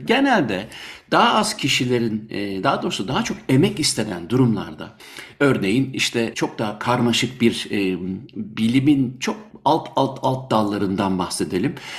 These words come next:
İşte hani en son zamanlarda, e, hiç popüler olmasa, e, diyelim ki ağız mikrobiyolojisi.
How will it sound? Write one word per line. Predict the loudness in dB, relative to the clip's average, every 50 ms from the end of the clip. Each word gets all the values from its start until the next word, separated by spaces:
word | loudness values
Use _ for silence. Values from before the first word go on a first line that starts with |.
| -12 -8
İşte | -6 -4 -2 0
hani | 0 0 0
en | 0 0 0 2 2
son | 4 4 6 6
zamanlarda, | 6 6 4 2 2 0 0 0 0 0 -2 0 0 0 0 -2 -6 -14 -20 -18 -12 -10
e, | -6 -6 -6 -6 -6 -6
hiç | -4 -2 -2 0
popüler | 2 0 2 2 2 2 2
olmasa, | 4 4 4 4 2 2 -2 -2 -4 -4 -4
e, | -2 -2 2
diyelim | 4 4 4 4 2 0
ki | -2 0 2
ağız | 4 6 6 6 6 6
mikrobiyolojisi. | 4 4 4 4 2 2 4 4 2 4 4 2 0 0 -2 -4 -4 -6 -6